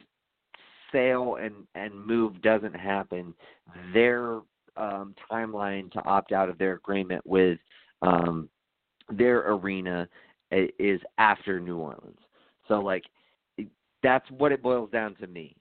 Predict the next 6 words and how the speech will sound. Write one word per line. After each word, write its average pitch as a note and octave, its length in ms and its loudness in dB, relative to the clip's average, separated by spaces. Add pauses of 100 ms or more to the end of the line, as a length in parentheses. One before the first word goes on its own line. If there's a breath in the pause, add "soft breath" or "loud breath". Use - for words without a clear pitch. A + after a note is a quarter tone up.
is, G2 320 -4 (420 soft breath)
is F#2+ 300 0 (180)
does F#2+ 220 2
Memphis C3 480 0 (240)
sell A#2 460 4 (440 soft breath)
and F#2 600 -6